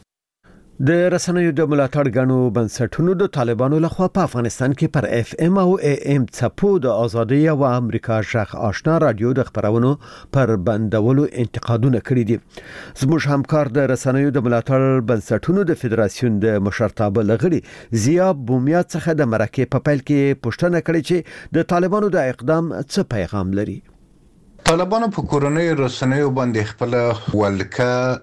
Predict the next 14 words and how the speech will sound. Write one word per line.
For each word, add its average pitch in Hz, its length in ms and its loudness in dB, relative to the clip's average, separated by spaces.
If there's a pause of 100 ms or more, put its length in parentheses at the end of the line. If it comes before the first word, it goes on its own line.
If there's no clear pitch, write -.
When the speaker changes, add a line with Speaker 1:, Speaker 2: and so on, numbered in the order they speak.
(240)
Speaker 2:
یقیني 117 500 0 (140)
کړله، 90 280 -8 (360)
یعنی 113 320 0
د 107 160 2
هغوی 110 260 0 (140)
په 110 260 0 (140)
پالیسۍ 104 580 0
باندې 147 320 0
او 110 100 0
د 104 100 -2 (100)
هغوی 117 340 0 (140)
په 110 100 0 (760)
ایډیټوریل 117 720 0 (120)
باندې، 127 200 0